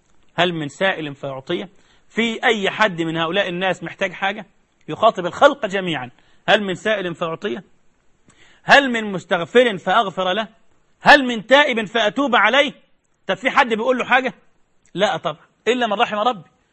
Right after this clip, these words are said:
طب الجماعة اللي هم عندهم مصايب وعندهم محتاجين فلوس ومحتاجين كل حاجة، وطول النهار واقفين على، على، على أبواب الخلق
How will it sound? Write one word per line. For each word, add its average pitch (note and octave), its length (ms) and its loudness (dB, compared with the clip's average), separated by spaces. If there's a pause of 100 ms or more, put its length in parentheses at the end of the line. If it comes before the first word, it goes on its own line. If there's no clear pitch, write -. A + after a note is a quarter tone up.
(320)
طب F3+ 120 2
الجماعة B3 320 6
اللي B3+ 100 4
هم C#4+ 180 2
عندهم A3+ 600 0
مصايب C4 460 4
وعندهم G#3+ 520 -2 (260)
محتاجين A3 340 -2
فلوس A#3+ 360 -2
ومحتاجين A3+ 400 -4
كل C#4+ 320 0
حاجة، C4 420 2 (360)
وطول G3+ 200 -2
النهار C#4 180 4
واقفين C4+ 300 0
على، A3 140 4
على، G#3 200 2
على G#3+ 300 2
أبواب B3 260 6
الخلق B3 480 4